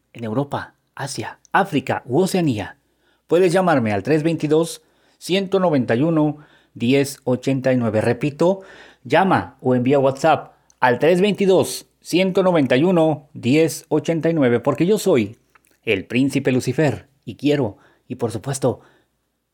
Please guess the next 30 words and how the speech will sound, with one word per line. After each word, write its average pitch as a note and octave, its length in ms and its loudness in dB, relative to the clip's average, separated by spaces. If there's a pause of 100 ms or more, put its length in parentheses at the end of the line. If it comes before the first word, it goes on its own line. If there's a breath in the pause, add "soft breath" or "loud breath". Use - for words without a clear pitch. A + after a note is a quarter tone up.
(140)
también A2+ 340 -16
puedo C#3 440 -6 (260)
ayudarte. A2 680 -4 (400 loud breath)
Amigos A3+ 460 4
de G3 120 4
Colombia, E3 720 2 (280)
están F3+ 320 0
teniendo G#3+ 340 2
problemas F#3+ 640 2
para G3+ 500 4
enviarme F3 380 2
dinero. D3 540 2 (500)
Y C3 120 0
esto E3 280 2
es - 360 0 (140)
porque C#3+ 300 -2
sus C3 240 -2
bancos E3 480 0
tienen D#3 260 -2
que D3 80 0
hacer C#3+ 240 -2
no D#3 160 -2
sé D#3 240 -8
qué - 220 -20
cosa, C#3+ 380 -4
no D#3 120 -6
sé C3+ 120 -8
qué D3+ 100 -2
movimiento B2+ 580 2
ahí. B2 300 0